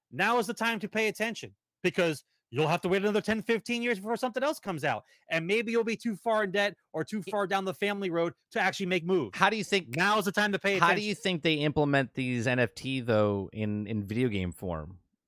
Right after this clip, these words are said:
Speaker 2: Like, let's
Speaker 1: It's
Speaker 2: just,
Speaker 1: easy.
Speaker 2: let's just
Speaker 1: It's
Speaker 2: talk about
Speaker 1: easy.
Speaker 2: Madden.
Speaker 1: You, you decide, you decide that that's the currency in the game.
Speaker 2: Yeah,
Speaker 1: You
Speaker 2: no, but
Speaker 1: decide.
Speaker 2: I understand that, but let, let's say they bring a,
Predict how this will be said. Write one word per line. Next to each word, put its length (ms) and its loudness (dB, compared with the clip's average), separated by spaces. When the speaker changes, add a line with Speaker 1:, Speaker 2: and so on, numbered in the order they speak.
Speaker 2:
Like, 180 -2
let's 180 2
Speaker 1:
It's 100 4
Speaker 2:
just, 120 0
Speaker 1:
easy. 100 0
Speaker 2:
let's 220 2
just 160 0
Speaker 1:
It's 20 2
Speaker 2:
talk 160 6
about 160 6
Speaker 1:
easy. 80 2
Speaker 2:
Madden. 300 4
Speaker 1:
You, 160 0
you 240 -2
decide, 540 0
you 180 -10
decide 320 -2
that 100 -8
that's 200 -2
the 80 -6
currency 400 -6
in 80 -8
the 40 -10
game. 220 -8
Speaker 2:
Yeah, 60 -2
Speaker 1:
You 60 0
Speaker 2:
no, 100 8
but 80 4
Speaker 1:
decide. 560 0
Speaker 2:
I 80 4
understand 300 4
that, 80 2
but 200 0
let, 240 0
let's 180 2
say 140 2
they 140 2
bring 240 4
a, 280 6